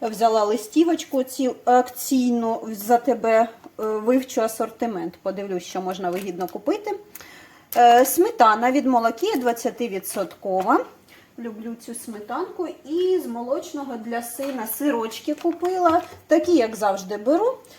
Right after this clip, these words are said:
У нас нічого не міняється. Він любить ось ці Мілупа без цукру. І без усяких додавань, без,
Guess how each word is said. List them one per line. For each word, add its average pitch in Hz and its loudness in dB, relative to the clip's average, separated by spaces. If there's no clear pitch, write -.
У 226 -8
нас 233 -6
нічого 226 -2
не 202 -6
міняється. 277 0
Він 240 0
любить 208 0
ось 196 0
ці 226 -4
Мілупа 285 6
без 233 4
цукру. - -6
І 277 4
без 240 2
усяких 240 4
додавань, 220 4
без, 214 -8